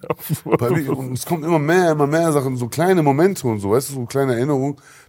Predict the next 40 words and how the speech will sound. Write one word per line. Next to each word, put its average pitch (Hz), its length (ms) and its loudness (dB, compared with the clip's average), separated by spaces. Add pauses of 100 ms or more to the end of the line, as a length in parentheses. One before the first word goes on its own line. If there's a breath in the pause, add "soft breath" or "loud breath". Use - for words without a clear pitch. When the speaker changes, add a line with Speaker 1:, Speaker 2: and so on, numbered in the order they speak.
Speaker 2:
die - 100 -2
auch 104 220 0
so, 104 300 -4 (880)
in, 101 240 -4
wenn 107 100 -2
man 113 120 -2
die 104 80 -2
in 95 100 -4
Worte 127 240 4
fasst, 131 280 -4
so - 100 -4
echt 101 160 -2
bewegend 101 400 -4
sind. 82 180 -14 (1040)
Speaker 1:
Hast - 160 -2
du 127 40 0
eine 95 380 0
Anekdote, 110 400 2
irgendwas 120 360 -4
Kleines, 135 320 2
ohne 104 220 -2
jetzt 95 120 -4
zu - 80 -10
viel - 140 -6
zu 98 160 -10
spoilern, 120 420 2
aber 101 120 -2
da 95 80 0
ist 90 120 -6
ja 104 80 2
genug 107 400 -4
Material 95 460 0
drin? 117 220 -6 (1800 soft breath)
Speaker 2:
Ich - 80 -20
kann 156 180 -4
eine 160 140 -4
Sache 147 200 -4
sagen, 135 400 -4
Beispiel, 160 300 -6
ich, - 300 -16